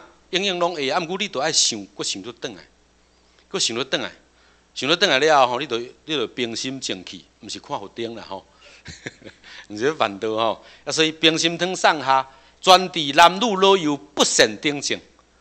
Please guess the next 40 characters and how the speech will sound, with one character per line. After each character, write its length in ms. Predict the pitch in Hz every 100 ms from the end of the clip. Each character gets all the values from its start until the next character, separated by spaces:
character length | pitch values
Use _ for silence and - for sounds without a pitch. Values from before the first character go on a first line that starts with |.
| _ _ _ _
吼， 140 | 110
迄 120 | 131 202
若 80 | 135
袂， 280 | 120 120 117 - 127
袂 160 | 139
良 220 | 139 156 156
善 180 | 160
的， 100 | 151 151
用 160 | 131
这 120 | 123 180
落 140 | 160
去 160 | 165 139
治 60 |
拢 120 | 147
绝 80 | 143
对 160 | 117 160
治 120 | 117
有 160 | 107 92
效。 340 | 107 107 - _ _ _
吼， 340 | - 123 - - - -
呀， 420 | - 180 180 175 - - -
医， 360 | 226 233 208 - _ -
医 220 | 240 240
方 320 | 214 240 233
收 320 | - - 180
治 300 | 175 175 170 170 _ _ _ 127
无 220 | 175 175
不 180 | 175 247
应 260 | 233 165
验 220 | 143 131
呐， 100 | 135 - - _ _ _ _ _ -
无 100 | 151
不 100 | 220
效 260 | 160 120 110
验 180 | 117 117
嘛。 160 | 104 - _ _ _ _ _ -
哦， 80 | 143
所 140 | 175
以 200 | 170 170 - -
这 340 | - 170 165